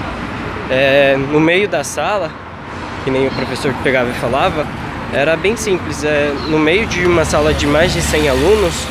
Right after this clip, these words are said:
ali é uns quatro, cinco que vai dar certo, que vai realmente ser muito bem sucedido, que vai fazer a diferença no mercado.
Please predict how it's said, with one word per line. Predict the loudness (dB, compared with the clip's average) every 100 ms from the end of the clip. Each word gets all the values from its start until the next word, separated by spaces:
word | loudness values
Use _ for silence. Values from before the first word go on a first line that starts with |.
| -8 -8 -10 -10 -10 -10 -10 -8 -2
ali | 0 0 0 0
é |
uns | 0 0 -4
quatro, | -2 0 0 -2 -4
cinco | -4 -4 0 2 2 0 -4 -6
que | -4
vai | -2 0
dar | 0
certo, | 0 2 4 2 0
que | -4 0
vai | 2 2 2
realmente | 4 4 4 2
ser | 2 2 4
muito | 4 4
bem | 4 2
sucedido, | 2 2 0 2 0 0
que | 0
vai | 2
fazer | 2 2 2
a |
diferença | 0 -2 0 0 0 0
no | 0
mercado. | 0 0 -2 -2 -2